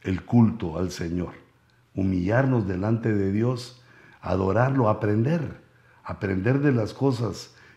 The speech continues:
que Dios nos enseña en el culto y el trato con nuestros hermanos, la comunión,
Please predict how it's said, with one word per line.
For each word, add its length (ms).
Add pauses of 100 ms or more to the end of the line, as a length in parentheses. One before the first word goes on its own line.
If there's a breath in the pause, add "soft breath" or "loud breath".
que 160
Dios 180
nos 220
enseña 400
en 60
el 180
culto 480 (320 loud breath)
y 160
el 160
trato 420
con 200
nuestros 400
hermanos, 760 (300 soft breath)
la 240
comunión, 920